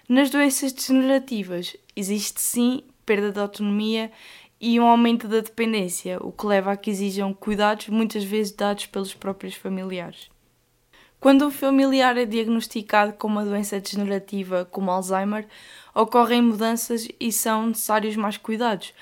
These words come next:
Há uma reorganização da família e uma transição para o papel de cuidador informal. O cuidador informal é caracterizado por um vínculo afetivo,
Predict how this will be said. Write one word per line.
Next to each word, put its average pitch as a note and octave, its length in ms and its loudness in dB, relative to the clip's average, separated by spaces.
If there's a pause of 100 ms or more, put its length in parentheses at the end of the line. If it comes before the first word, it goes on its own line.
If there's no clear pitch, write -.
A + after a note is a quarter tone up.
(300)
Há - 100 0
uma G3+ 200 4
reorganização G#3+ 800 -2
da G3+ 100 -2
família G#3+ 680 -4 (340)
e A3+ 120 -2
uma A3+ 160 4
transição A3+ 640 -2
para G#3+ 220 -2
o G#3 40 -4
papel G#3 380 -4
de G3+ 260 -4
cuidador G#3 480 -4
informal. F#3+ 640 -8 (1000)
O - 60 -20
cuidador A#3+ 380 4
informal A#3+ 720 0
é G#3 100 0
caracterizado G#3+ 720 -4
por - 120 -6
um A3+ 140 0
vínculo A#3 320 0
afetivo, G#3 680 -6